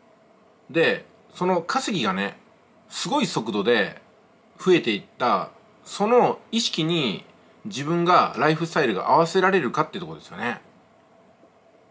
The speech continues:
やっぱりね、力量のないお金を手に入れると、やっぱ破綻するんですよね。え、ちょうど、徐々に筋トレをするときに、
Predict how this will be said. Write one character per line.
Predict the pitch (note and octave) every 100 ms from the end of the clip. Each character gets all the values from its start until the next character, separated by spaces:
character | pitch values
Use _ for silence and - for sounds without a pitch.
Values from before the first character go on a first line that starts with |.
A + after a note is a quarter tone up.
| _
や | E3+
っ |
ぱ | G3+
り |
ね、 | C3 G2 - - _ _ _ -
力 | D3+ E3 B3+
量 | C4 F#3+
の | A#2+
な | D3+
い | C3+ F#2+ - - _ _ _ _
お | D3
金 | C#3+ C#3+
を | C#3
手 | D3
に | A#2+ G2
入 | F2+
れ |
る | E2+
と、 | A#2 G2 D#2 - _ _ _ _ _ _ _ _ _
や | F3 D#3+
っ | D#3+
ぱ |
破 | C#3 D#3+
綻 | A3 G#3+
す | F#3+ -
る | G3
ん | A#2+
で |
す | E2
よ | E2+
ね。 | F2 G2 - - _ _ _ _ _ _ _ _ _ -
え、 | D3+
ち | G3+
ょ | G#3
う |
ど、 | A3+ B2+ - - _ _ _ _ _ _ _ _ C3
徐 | G3
々 | A3+
に | D#3 D#3+ A2+ E2 - _ _ _ _ -
筋 | E3 E3+
ト | E3+
レ |
を | E3
す | D#3+
る | D#3+
と | D3+
き | B2
に、 | C3 G2